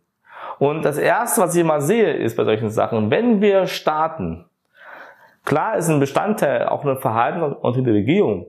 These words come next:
Klar ist auch ein Sicherheitsgespräch Bestandteil, Kommunikation ein wichtiger Aspekt. Aber was hilft dir denn, wenn du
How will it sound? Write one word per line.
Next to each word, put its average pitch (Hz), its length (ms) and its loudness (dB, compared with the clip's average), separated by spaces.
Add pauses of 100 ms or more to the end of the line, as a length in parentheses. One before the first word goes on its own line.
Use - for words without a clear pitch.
(100)
Klar 170 360 0
ist 170 100 -4
auch 131 140 0
ein 113 120 0
Sicherheitsgespräch 151 840 0
Bestandteil, 113 840 -2 (120)
Kommunikation 127 680 0
ein 135 40 0
wichtiger 127 300 0
Aspekt. - 440 -4 (580)
Aber 135 200 -2
was 147 180 -2
hilft 214 260 0
dir 190 80 4
denn, 165 220 2
wenn 156 140 2
du 170 340 2